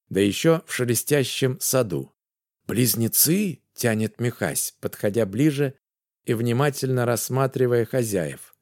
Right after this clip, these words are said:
"Что-то не похоже". Юфим и Зет дружно откладывают ножи, подходят к резным перилам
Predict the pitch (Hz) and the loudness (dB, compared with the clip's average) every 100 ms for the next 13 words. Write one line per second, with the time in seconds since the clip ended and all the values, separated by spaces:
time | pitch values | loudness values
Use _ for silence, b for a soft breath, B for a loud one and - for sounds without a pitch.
0 | _ _ _ _ _ - - 214 202 196 | _ _ _ _ _ -12 -4 -2 4 4
1 | 180 156 151 - 190 185 85 73 60 _ | 4 2 0 2 4 4 2 -4 -10 _
2 | _ _ _ _ _ _ _ 185 120 202 | _ _ _ _ _ _ _ 0 0 4
3 | 226 202 147 170 196 - 131 143 190 160 | 6 6 6 4 2 -2 0 4 4 4
4 | 175 170 - 131 - 139 156 135 135 135 | 0 0 -2 -4 0 4 4 4 4 4
5 | - 113 110 95 151 175 165 _ _ _ | 2 2 2 2 2 2 -2 _ _ _
6 | - 110 - 180 165 - 131 127 113 139 | 0 0 2 4 4 2 2 2 2 2
7 | 113 110 110 175 175 156 | 2 2 4 4 4 0